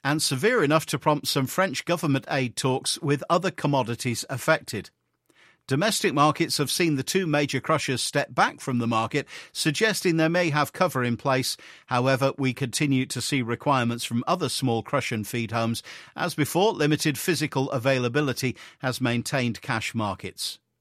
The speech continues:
Oilseed rape markets have been buoyed by recent weather stories, along with the idea that U S soybean plantings may not get to numbers needed to help resolve the U S supply and demand, with all eyes looking towards the May U S D A report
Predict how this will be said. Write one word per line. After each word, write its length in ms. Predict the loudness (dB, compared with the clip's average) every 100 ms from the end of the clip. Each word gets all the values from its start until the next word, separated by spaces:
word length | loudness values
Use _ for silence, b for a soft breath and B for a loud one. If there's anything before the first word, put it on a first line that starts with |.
| _ _
Oilseed 540 | 2 4 2 2 2 2
rape 220 | 0 2
markets 460 | 2 2 0 -2
have 120 | -2 0
been 160 | 2
buoyed 400 | 4 4 2 0
by 140 | 0 0
recent 460 | 0 -2 -2 0
weather 260 | 0 0 -2
stories, 500 | -2 0 2 2 -2 B B
along 360 | 2 4 4 4
with 100 | 4
the 140 | 4
idea 360 | 4 4 2 2
that 160 | 2 2
U 280 | 2 4
S 100 | 2
soybean 560 | 0 2 2 4 2 0
plantings 640 | 2 0 2 0 0 0
may 160 | 0 0
not 320 | 2 2 0
get 240 | -4 -4 -4
to 120 | -2
numbers 400 | 0 0 -2 -2
needed 360 | -2 0 -2 -6 B B
to 120 | -4
help 240 | 0 0 0
resolve 440 | -4 0 2 2 0
the 100 | -2
U 180 | 0 0
S 100 | 0
supply 480 | -4 -2 -2 -2 -4
and 180 | -6 -4
demand, 500 | 0 2 2 2 -6 B B B
with 140 | 2
all 200 | 4 6 6
eyes 320 | 4 2 0
looking 260 | 0 0
towards 380 | 0 0 0 0
the 100 | 0
May 180 | 2 2
U 260 | 2 0 0
S 160 | -2
D 180 | -2 -2
A 120 | 0
report 380 | -2 -2 0 0